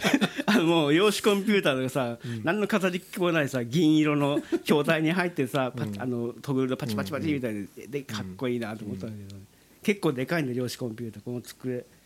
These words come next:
Speaker 1: の、あの、九十センチぐらいの箱で。
Speaker 2: うんうんうん。
Speaker 1: 重そうなの。
Speaker 2: 九十センチはでかいね、やっぱね。
Speaker 1: うん、やっぱでかいんだなと思って。
Speaker 2: うん。
Speaker 1: やっぱでかいんだよ。
Speaker 2: その、その冷蔵庫を横にしたぐらいあるんだよね、きっとね。
Speaker 1: あるね。これ半分に切ったぐらいだから。
Speaker 2: うん。あ、そっか。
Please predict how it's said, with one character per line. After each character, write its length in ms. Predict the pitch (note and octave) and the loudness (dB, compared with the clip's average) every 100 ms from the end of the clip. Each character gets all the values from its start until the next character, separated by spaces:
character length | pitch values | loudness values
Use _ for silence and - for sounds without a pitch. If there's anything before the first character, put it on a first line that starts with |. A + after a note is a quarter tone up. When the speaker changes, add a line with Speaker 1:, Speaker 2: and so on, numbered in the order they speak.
| - - _ - | -20 -20 _ -12
Speaker 1:
の、 240 | C3 B2+ B2 _ _ _ - | -8 -8 -8 _ _ _ -12
あ 40 | |
の、 60 | B2 | -10
九 220 | - C3 | -4 -4
十 100 | B2 | -4
セ 140 | - B2 | -6 -4
ン 80 | |
チ 80 | G#2+ | -2
ぐ 60 | C3 | -2
ら 80 | G#2+ | -2
い 40 | |
の 60 | F#2+ | -6
箱 240 | F#2 A2 | -8 -8
で。 60 | G2 | -10
Speaker 2:
う 20 | |
ん 20 | |
う 40 | |
ん 0 | |
う 20 | - | -12
ん。 40 | _ _ _ - | _ _ _ -8
Speaker 1:
重 160 | B2+ C3 | -4 -2
そ 100 | C#3 | 2
う 40 | |
な 60 | D3+ | 4
の。 40 | |
Speaker 2:
九 60 | G3+ | 4
十 40 | - | 2
セ 60 | F#3 | 0
ン 20 | |
チ 80 | B2+ | 0
は 60 | |
で 120 | G#2 A2 | -2 -2
か 100 | C3 | -2
い 80 | F#2+ | -4
ね、 60 | |
や 60 | F2 | -8
っ 40 | |
ぱ 80 | A#2 | -8
ね。 80 | A#2+ | -4
Speaker 1:
う 20 | |
ん、 20 | |
や 60 | C3 | -4
っ 40 | |
ぱ 60 | B2 | -4
で 160 | B2 D#3 | -4 -4
か 180 | A3 | -2
い 60 | A#3+ | -2
ん 60 | G#3+ | 0
だ 80 | D3+ | -2
な 140 | D#3+ | -2
と 100 | - | -4
思 100 | B2 | -6
っ 40 | F2+ | -6
て。 140 | G#2 | -12
Speaker 2:
う 20 | |
ん。 60 | G2 _ _ _ _ _ _ _ - | -14 _ _ _ _ _ _ _ -14
Speaker 1:
や 80 | C3 | -10
っ 20 | |
ぱ 60 | G#2 | -4
で 140 | D3 | 0
か 160 | G#3+ G3+ | 2 2
い 80 | |
ん 100 | B2+ | 0
だ 60 | G#2 | -6
よ。 60 | G2+ | -6
Speaker 2:
そ 80 | F#3+ | -2
の、 60 | F#3 | 0
そ 20 | |
の 100 | F3 | 2
冷 60 | |
蔵 140 | E3+ F#3 | 2 0
庫 100 | D#3 | 2
を 40 | |
横 200 | B2 C#3 | 0 0
に 60 | C#3 | -2
し 60 | |
た 80 | D3+ | -2
ぐ 60 | C#3 | -2
ら 80 | A2 | -2
い 60 | |
あ 80 | F2 | -4
る 60 | D#2+ | -8
ん 80 | E2 | -12
だ 60 | |
よ 60 | E2+ | -14
ね、 100 | G2+ | -16
き 60 | - | -18
っ 20 | - | -20
と 60 | |
ね。 100 | F2 F2+ - | -18 -18 -10
Speaker 1:
あ 220 | A3 A#3 | -4 -2
る 120 | E3+ | -2
ね。 160 | C3 C3+ | -2 -2
こ 120 | G3 | -4
れ 40 | |
半 240 | G3 A#3 A#3 | -4 -6 -6
分 140 | D#4 | -4
に 80 | C3+ | -6
切 140 | - | -8
っ 20 | - | -16
た 100 | G3 | -12
ぐ 100 | F#3+ | -10
ら 80 | E3+ | -10
い 80 | G#2+ | -10
だ 100 | G2 | -12
か 80 | A#2+ | -12
ら。 60 | |
Speaker 2:
う 20 | |
ん。 20 | F#2+ | -12
あ、 20 | |
そ 60 | |
っ 40 | |
か。 120 | G2 | -14